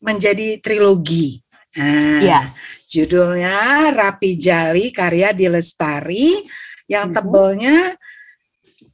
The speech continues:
Speaker 2: Tebel
Speaker 1: gila-gilaan
Speaker 2: banget.
Speaker 1: nih. Ah, ah. Yang, yang, yang jilid satu nih, saya nih sedang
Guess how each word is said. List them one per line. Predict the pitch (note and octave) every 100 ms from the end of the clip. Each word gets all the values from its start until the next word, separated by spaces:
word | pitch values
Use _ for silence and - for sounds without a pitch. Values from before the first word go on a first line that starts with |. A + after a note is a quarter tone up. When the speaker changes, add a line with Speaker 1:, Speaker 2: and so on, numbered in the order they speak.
| _
Speaker 2:
Tebel | E3+ G#3+
Speaker 1:
gila-gilaan | G#3+ G#3 C4 C4 A#3+ A3+
Speaker 2:
banget. | A3
Speaker 1:
nih. | F#3 F3
Ah, | C4 C4+
ah. | C4 A#3 G3+ E3 D3+ -
Yang, | G3+ G#3+ G#3+ G#3+ G3+
yang, | A3 G#3+ G#3+ F#3+ - -
yang | F#3+ G#3 G3
jilid | F#3+ G#3 -
satu | D#4+ E4 C4+ G#3
nih, | G#3 B3
saya | B3 G#3 G#3
nih | B3+
sedang | G#3+ F#3+ F3+